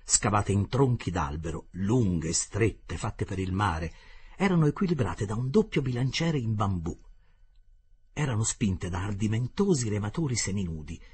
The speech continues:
e fu con preoccupazione che le vidi avvicinarsi. Era chiaro che i Papua avevano già incontrato europei e che ne conoscevano le navi,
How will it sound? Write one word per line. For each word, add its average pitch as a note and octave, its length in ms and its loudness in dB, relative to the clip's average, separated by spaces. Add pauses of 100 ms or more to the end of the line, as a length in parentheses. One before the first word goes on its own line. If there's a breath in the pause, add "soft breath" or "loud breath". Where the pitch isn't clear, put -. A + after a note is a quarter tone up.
(380 soft breath)
e F#3 100 0
fu - 240 -4
con E3+ 240 0
preoccupazione C#3 1400 -2 (220)
che - 100 -6
le D2+ 100 -4
vidi F2 220 -4
avvicinarsi. D#2 840 -4 (840)
Era - 240 -2
chiaro - 360 0
che - 120 -4
i E2+ 100 0
Papua F2+ 560 -2
avevano G2 400 0
già F2+ 160 -2
incontrato F#2+ 560 -2
europei F2+ 760 0 (360)
e - 100 2
che - 120 0
ne G#2 100 0
conoscevano G2+ 580 0
le F#2 120 0
navi, E2+ 480 -2